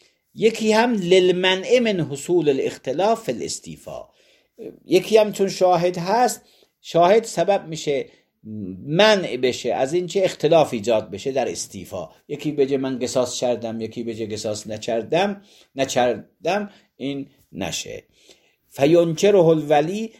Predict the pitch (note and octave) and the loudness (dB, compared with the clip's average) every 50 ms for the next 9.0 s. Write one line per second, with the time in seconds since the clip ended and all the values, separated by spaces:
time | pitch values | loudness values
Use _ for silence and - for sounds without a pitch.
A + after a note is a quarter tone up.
0 | _ _ _ - F3+ F3+ G#3+ G#3 F#3+ D#3+ D3+ D#3 E3+ F3 F3+ G#3+ A#3+ A3+ - E3+ | _ _ _ -4 2 4 4 4 4 2 -2 0 0 0 0 -2 -4 -6 -6 -6
1 | D#3+ C#3+ A2 C#3 - - - - C#3+ C#3 - C#3+ C#3+ C#3+ C#3+ C3 A#2 C#3 C3+ C3 | -6 -4 -4 -4 -6 -6 -8 -8 -8 -2 2 2 4 4 4 2 2 0 -2 -4
2 | C3 - D3 C#3 C#3 C#3 - - D3 C#3 D3+ D#3 E3 F3+ G3+ G3+ _ _ _ _ | -4 0 2 2 2 0 -2 -2 -2 -2 -2 -2 -4 -4 -6 -10 _ _ _ _
3 | _ _ _ _ _ _ _ _ _ _ _ _ _ - G#2+ C3+ C#3+ D3+ E3 E3+ | _ _ _ _ _ _ _ _ _ _ _ _ _ -4 0 2 2 2 2 0
4 | D#3+ D3+ D#3+ D#3 D#3+ D#3 D#3 D#3 D3+ D3+ D3 D3 D#3 D#3 D#3 D#3 D#3 D#3 D#3 E3 | 2 0 0 2 2 0 0 0 -2 -4 -4 -4 -4 -4 -4 -4 -4 -4 -4 -4
5 | E3 D#3+ D3 A#2+ - - _ _ _ _ _ _ G#2 A#2 B2+ B2+ F2 - G2+ A2+ | -4 -4 -6 -6 -10 -14 _ _ _ _ _ _ -10 -8 -6 -6 -6 -4 -4 -4
6 | A2 - A#2 A2+ - - G#2 G2+ G2+ - G2+ G2 F#2+ - G2+ A2+ C3+ D#3 E3 F3 | -2 0 -2 -2 -2 -4 -8 -6 -4 -2 -2 -2 -2 -4 -4 -4 -4 -4 -4 -6
7 | E3+ - _ _ _ _ _ _ - - - A#2+ A2 A2+ - - - G2 G2 G2+ | -8 -12 _ _ _ _ _ _ -6 -2 -2 0 0 0 -2 -4 -4 -4 -2 -2
8 | G#2 G2 D#2+ A2+ C3 E3 F3+ - - - - G2 G#2 G#2 E2 F#2 G2+ - - | -2 -4 -4 -2 0 0 0 -2 -4 -8 -10 -10 -8 -6 -4 -4 -4 -4 -4